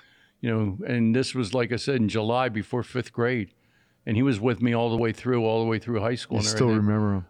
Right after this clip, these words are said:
Speaker 1: And I, I, and right now, as, as you brought that up, I saw his face.
Speaker 2: Wow.
Speaker 1: You know, because he, because, and he said, you know, "You gotta, you know, you gotta lift weights."
Speaker 2: Wow.
Speaker 1: So that your shoulders and your arms and your back is stronger so that, so that you can fight better, you know, and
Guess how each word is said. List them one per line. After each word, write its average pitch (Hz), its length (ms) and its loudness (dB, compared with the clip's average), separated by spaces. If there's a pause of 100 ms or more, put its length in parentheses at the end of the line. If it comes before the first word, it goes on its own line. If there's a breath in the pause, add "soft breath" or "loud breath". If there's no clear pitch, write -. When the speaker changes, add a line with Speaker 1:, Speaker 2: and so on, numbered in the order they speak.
(120)
Speaker 1:
And 127 160 -2 (120)
I, 147 300 0
I, 156 80 -2 (160)
and 123 200 0
right 156 160 2
now, 160 180 2
as, 123 200 0
as 135 220 0
you 143 80 0
brought 139 300 0
that 139 140 0
up, 151 160 0
I 113 100 0
saw 127 260 -2
his 123 120 -4
face. 143 480 -4
Speaker 2:
Wow. 101 420 0 (140)
Speaker 1:
You 131 120 0
know, 123 240 0
because 117 340 -4
he, 131 120 0
because, 147 920 -4
and 127 140 0
he 127 160 4
said, 127 320 0
you 123 80 4
know, 123 140 2
"You 120 180 2
gotta, 123 320 -2
you - 160 0
know, 123 380 0
you 139 160 -2
gotta 131 180 2
lift 117 220 -2
weights." 131 420 -4 (420)
Speaker 2:
Wow. 101 300 0
Speaker 1:
So 110 140 0
that 110 160 -2
your 117 80 -2
shoulders 127 580 0
and 110 80 2
your 107 160 0
arms 123 380 0
and 107 120 -2
your 104 120 -2
back 117 340 -2
is 101 100 -4
stronger 123 520 -2
so 110 260 -2
that, 110 160 -6
so 120 200 -2
that 98 220 -2
you 107 120 -4
can 104 140 -2
fight 127 360 -2
better, 87 320 -4 (500 soft breath)
you 120 120 -2
know, 127 240 0
and 117 200 0